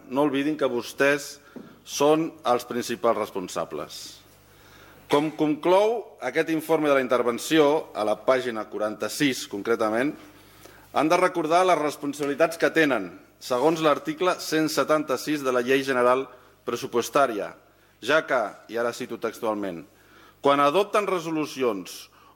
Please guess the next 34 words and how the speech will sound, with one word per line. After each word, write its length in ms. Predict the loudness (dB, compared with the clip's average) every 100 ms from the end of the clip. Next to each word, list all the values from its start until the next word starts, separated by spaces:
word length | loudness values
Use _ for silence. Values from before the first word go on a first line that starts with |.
| -2
o 160 | 0 4
duguin 320 | 2 4 2
a 60 | 4
terme 300 | 2 4 2
actes 680 | 2 0 -2 -8 -8 -10 -10 -6
amb 160 | -4
infracció 560 | -4 -4 -4 -4 -2 0
d'aquesta 460 | 2 0 -2 -2 0
llei, 300 | 0 -2 -6 -6
de 80 | -2
la 80 |
llei 240 | 0 0 -2
pressupostària, 800 | -4 -8 -6 -6 0 0 0 -2 -6 -20 -20 -20 -20 -20 -2
estaran 480 | -2 2 2 2 0
obligats 560 | -2 0 2 0 0
a 80 | -4
indemnitzar 640 | 0 0 0 -4 0 0 2
la 120 | 2
hisenda 320 | 0 2 2
pública 460 | 0 -4 -4 0 -2 2
pels 240 | 0 2
danys 240 | 2 0 -2
i 80 | -4
perjudicis 560 | -4 -2 -4 -4 -6
que 160 | -4 -4
siguin 280 | -2 -4 -2
conseqüència 680 | -2 -2 0 0 2 2
d'aquells, 540 | 2 2 0 0 -8 -18 -20 _ _ _
amb 160 | -2 -2
independència 960 | 0 0 2 2 0 0 0 -2 -2 2
de 60 |
la 80 | 2
responsabilitat 760 | 2 -2 -6 -6 -6 0 0 0
penal 460 | -2 2 2 0